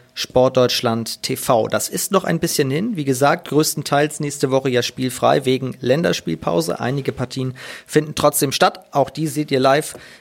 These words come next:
auf Sportdeutschland T V. Und nächste Woche wird dann der komplette dreiundzwanzigste Spieltag getippt, denn nächsten Montag sind wir trotz Länderspielpause hier wieder am Start mit dem zweiten H B L-Update.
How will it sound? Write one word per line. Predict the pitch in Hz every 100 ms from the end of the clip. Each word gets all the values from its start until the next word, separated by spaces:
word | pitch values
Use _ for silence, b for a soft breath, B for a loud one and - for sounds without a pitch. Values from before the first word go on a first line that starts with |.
| B -
auf | 135 139 147 -
Sportdeutschland | - - 143 143 135 - 131 131 131
T | 131
V. | 127 131 135 202 226
Und | 135 123
nächste | 135 165 208 - 165
Woche | 175 170
wird | 151 147
dann | 135
der | 127
komplette | - 120 151 165 156
dreiundzwanzigste | 143 147 151 147 143 135 139
Spieltag | 131 135 127 117
getippt, | 123 - 170 170
denn | 127 120
nächsten | 117 - 117
Montag | 117 127 127
sind | 123 139
wir | 139
trotz | 139 170 175
Länderspielpause | 147 139 123 - 110 113 120 113 - B B B
hier | 135
wieder | 131 127
am | 113
Start | - 123 131 - -
mit | 131 139 - - B B B B
dem | 147 139
zweiten | - 127 127 135 123
H | 120
B | 127 -
L-Update. | - - - - - -